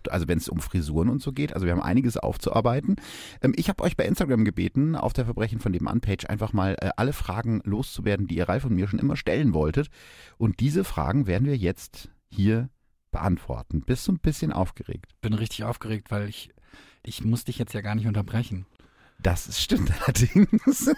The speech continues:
Speaker 1: Es kommt
Speaker 2: Jetzt werden mir ja
Speaker 1: direkt
Speaker 2: tatsächlich Fragen gestellt.
Speaker 1: Jetzt werden dir Fragen gestellt und du darfst mir auch Fragen stellen, also abwechselnd. Äh, Triggerwarnung gibt's natürlich auch. Es gibt hier heftigen Gossip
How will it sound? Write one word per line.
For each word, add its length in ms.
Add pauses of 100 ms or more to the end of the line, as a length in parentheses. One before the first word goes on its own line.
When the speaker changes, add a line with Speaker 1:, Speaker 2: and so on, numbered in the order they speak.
(260)
Speaker 1:
Es 100
kommt 140
Speaker 2:
Jetzt 40
werden 220
mir 60
ja 100
Speaker 1:
direkt 40
Speaker 2:
tatsächlich 460
Fragen 340
gestellt. 300 (240)
Speaker 1:
Jetzt 220
werden 160
dir 100
Fragen 380
gestellt 360
und 100
du 80
darfst 340
mir 180
auch 160
Fragen 320
stellen, 220
also 160
abwechselnd. 840
Äh, 300
Triggerwarnung 600
gibt's 200
natürlich 360
auch. 160
Es 80
gibt 200
hier 320 (440)
heftigen 520
Gossip 440